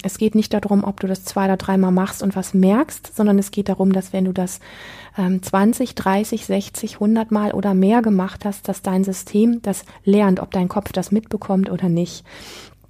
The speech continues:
Ähm, das ist eine andere Ebene des Lernens als die, die wir in der Schule beigebracht gekriegt haben. Aber es ist eine Ebene, in der, ähm, ähm,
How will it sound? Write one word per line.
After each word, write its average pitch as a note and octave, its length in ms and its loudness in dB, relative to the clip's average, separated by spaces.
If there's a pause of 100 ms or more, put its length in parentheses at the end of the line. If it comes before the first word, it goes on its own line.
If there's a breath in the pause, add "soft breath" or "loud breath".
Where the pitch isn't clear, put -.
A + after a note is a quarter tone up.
(420)
Ähm, F#3 220 4
das F3+ 160 0
ist - 160 -6
eine F#3 140 0
andere G3+ 300 2
Ebene F#3+ 340 4
des F#3 180 -4
Lernens F#3+ 480 4
als F3 240 -4
die, F#3+ 140 -4
die F#3+ 120 0
wir F3+ 100 2
in F#3 60 -2
der F3 100 -6
Schule A3 280 2
beigebracht F3+ 640 -2
gekriegt - 480 -6
haben. F#3 240 0 (340 loud breath)
Aber F#3 240 2
es F#3+ 140 -4
ist - 180 -8
eine F3+ 260 2
Ebene, F#3 480 4
in F#3 200 2
der, F#3 440 2
ähm, F3 420 0 (880 loud breath)
ähm, E3+ 540 -4